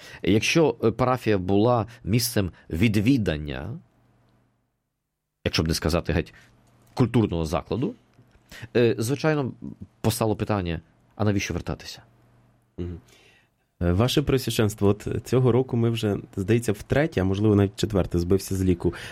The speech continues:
Speaker 2: будемо на державному рівні відзначати Різдво, от саме за латинським
Speaker 1: Так.
Speaker 2: обрядом, двадцять п'ятого
Speaker 1: Третє. Третє.
Speaker 2: грудня. Це звучить, що називається, так? Е, і в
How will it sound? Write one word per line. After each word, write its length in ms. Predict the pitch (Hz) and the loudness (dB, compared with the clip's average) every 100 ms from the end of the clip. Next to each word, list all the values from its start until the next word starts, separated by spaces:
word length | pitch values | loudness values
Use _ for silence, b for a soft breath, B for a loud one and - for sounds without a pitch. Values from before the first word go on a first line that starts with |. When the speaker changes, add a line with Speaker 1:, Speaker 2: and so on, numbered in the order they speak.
| - | -4
Speaker 2:
будемо 280 | 98 123 127 | 0 2 2
на 80 | 110 | 2
державному 560 | 101 107 123 117 101 | 2 2 2 4 4
рівні 220 | 113 135 | 4 2
відзначати 500 | 110 104 104 117 113 | 2 2 2 2 2
Різдво, 800 | 98 92 90 104 135 147 127 110 110 | 2 0 0 2 4 2 0 -4 -6
от 140 | 110 | -6
саме 360 | - 104 98 92 | -2 0 0 0
за 300 | 95 98 92 | 2 2 2
латинським 540 | 92 87 104 78 101 | 0 0 -2 0 2
Speaker 1:
Так. 60 | 107 | 2
Speaker 2:
обрядом, 500 | 107 101 82 82 80 | 2 2 0 -2 -6
двадцять 340 | 85 90 95 - | -4 -4 -6 -2
п'ятого 380 | 101 - 98 | 0 0 -2
Speaker 1:
Третє. 200 | 92 - | -4 -6
Третє. 200 | - - | -16 -2
Speaker 2:
грудня. 320 | 107 113 92 85 | 4 4 4 0
Це 140 | 107 - 82 107 - | -2 -4 -8 -12 -4
звучить, 480 | 113 135 151 104 82 | 0 2 2 0 0
що 140 | - | -2
називається, 640 | 87 85 82 78 69 - - | -2 -2 -4 -6 -8 -12 -12
так? 200 | - 90 90 - - B B B - | -6 -6 -6 -14 -14 B B B 4
Е, 260 | 95 95 - | 6 6 4
і 360 | 113 110 113 113 110 98 98 - - | 4 6 8 6 4 0 -6 -10 -12
в 40 | 110 | -12